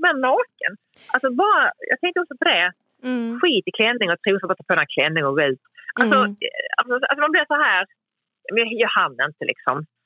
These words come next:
Speaker 1: Det får
Speaker 2: Nej, det
Speaker 1: vara
Speaker 2: blir
Speaker 1: så
Speaker 2: inte så
Speaker 1: här.
Speaker 2: viktigt. Det är inte
Speaker 1: Nej,
Speaker 2: lika
Speaker 1: det är inte så
Speaker 2: viktigt.
Speaker 1: viktigt.
Speaker 2: Nej.
Speaker 1: Nej, det är inte så viktigt.
Speaker 2: Och det
Speaker 1: Jag, jag
Speaker 2: gäller
Speaker 1: är
Speaker 2: så
Speaker 1: jätte-
Speaker 2: mycket. Ja.
Speaker 1: jättefin som jag är. Eh, nu känner jag, syster, att jag måste rusa till, eh, hennes ballett,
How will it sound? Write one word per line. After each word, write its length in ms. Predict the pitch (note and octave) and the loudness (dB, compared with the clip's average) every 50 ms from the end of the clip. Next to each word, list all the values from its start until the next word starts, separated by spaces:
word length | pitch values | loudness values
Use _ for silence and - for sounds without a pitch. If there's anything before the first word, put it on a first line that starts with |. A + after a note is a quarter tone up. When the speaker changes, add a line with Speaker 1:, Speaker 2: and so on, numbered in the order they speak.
| _ - | _ -12
Speaker 1:
Det 60 | - | -6
får 60 | - G#3+ | 0 2
Speaker 2:
Nej, 80 | - F#3 | 2 4
det 60 | E3 | 4
Speaker 1:
vara 40 | D3 | 4
Speaker 2:
blir 40 | C#3+ | 4
Speaker 1:
så 60 | C#3+ | 4
Speaker 2:
inte 120 | - D3 D#3 - | 2 2 2 2
så 0 | |
Speaker 1:
här. 80 | - - | 0 0
Speaker 2:
viktigt. 760 | F#3 F3+ F#3 G#3+ A3+ - - - - C#3+ C3+ C#3+ D3 - - - - - - - - _ _ _ _ - | 0 -2 -4 -4 -4 -8 -14 -12 -10 -8 -8 -8 -8 -10 -12 -18 -20 -20 -20 -20 -20 _ _ _ _ -4
Det 60 | G#3 | -4
är 40 | G#3 | -4
inte 160 | G#3+ A3+ - - | -2 -2 -2 0
Speaker 1:
Nej, 240 | G#3+ A3 B3 C4+ D#4 | 2 2 4 4 2
Speaker 2:
lika 140 | E4+ - E4+ | 2 2 0
Speaker 1:
det 60 | D#4+ F#3+ | 0 -2
är 20 | |
inte 120 | G#3 A3+ F3 | -4 -4 0
så 40 | D#3 | 0
Speaker 2:
viktigt. 240 | F3+ G3+ G#3 D#3 | 0 0 0 -2
Speaker 1:
viktigt. 200 | F3+ F#3+ - F3 _ _ _ _ _ | -6 -8 -10 -12 _ _ _ _ _
Speaker 2:
Nej. 320 | - A3+ A3 G#3 F#3+ F3 F3 | -6 -4 -2 -2 -2 -4 -4
Speaker 1:
Nej, 100 | F#3 G3 - | -8 -8 -2
det 60 | - - C#5 | 0 0 0
är 20 | E4+ F4 | 0 -2
inte 120 | - C4 | -6 -6
så 40 | - | -2
viktigt. 440 | - F#4+ F#4+ - _ - D#3 D#3 - _ _ _ _ _ - | 0 -2 -2 -2 _ -2 -2 -2 -2 _ _ _ _ _ -8
Speaker 2:
Och 80 | - A3 | 0 2
det 60 | A#3+ | 4
Speaker 1:
Jag, 140 | A3+ A#3+ - | 4 4 4
jag 60 | G#3+ | 4
Speaker 2:
gäller 160 | A#3+ C4 B3+ B3+ B3+ | 4 4 4 2 2
Speaker 1:
är 40 | B3 | 0
Speaker 2:
så 80 | G#3 B3+ | 0 0
Speaker 1:
jätte- 180 | A3+ F#3+ F3+ | 0 0 -2
Speaker 2:
mycket. 500 | F3+ F3+ G3 G#3 _ _ _ - A2+ A2 - F#3+ G3 F#3 _ _ _ _ _ _ | -6 -8 -10 -10 _ _ _ -12 -10 -10 -10 -10 -12 -14 _ _ _ _ _ _
Ja. 400 | - G#3 G3+ F#3 F3+ F3+ F#3 G3 G3+ _ _ _ _ _ _ - | -10 -8 -6 -6 -6 -8 -10 -12 -14 _ _ _ _ _ _ -4
Speaker 1:
jättefin 520 | G#3+ B3 - _ - G#3 - A3 G3 F#3 _ - | -4 -4 -4 _ -12 -6 -2 -2 -2 -2 _ -4
som 200 | G3+ F#3+ F#3 F#3 | -4 -2 0 0
jag 160 | G3 - - A3 E3 C#3+ | 0 0 0 -2 -2 -2
är. 60 | E3 - - _ _ _ _ _ _ _ _ _ _ - G3+ | -2 -4 -6 _ _ _ _ _ _ _ _ _ _ -2 0
Eh, 220 | F#3 F3+ F3+ F#3 - | 0 2 2 0 0
nu 120 | - A#3 A#3+ - - - | 0 0 -2 0 0 0
känner 220 | D#4 C#4 A3+ A#3+ | 0 0 0 0
jag, 140 | B3+ C4 B3+ - | 0 -2 -2 -2
syster, 320 | - F#3 E3+ - - F3+ | -4 -4 -4 -4 -4 -4
att 100 | E3+ - | -2 0
jag 100 | A#3 G#3 | 0 0
måste 240 | F#3 G3+ A3 - - | 0 -2 -2 -2 -2
rusa 500 | A3+ F#3+ F#3+ F#3 G#3+ B3 - - G#3+ E3 - | 0 2 2 0 0 0 -2 -4 -6 -6 -6
till, 300 | - - F#3 E3 E3 E3 | -4 -2 -2 0 0 0
eh, 200 | D#3+ D#3+ D#3+ E3 E3 - - G3+ | 0 0 0 0 -2 -2 -2 -2
hennes 200 | A3+ A#3 A3 - _ - | 0 -2 -2 -4 _ -4
ballett, 320 | - F3+ G#4 G3 C#3+ F#3 | -2 0 0 0 0 -2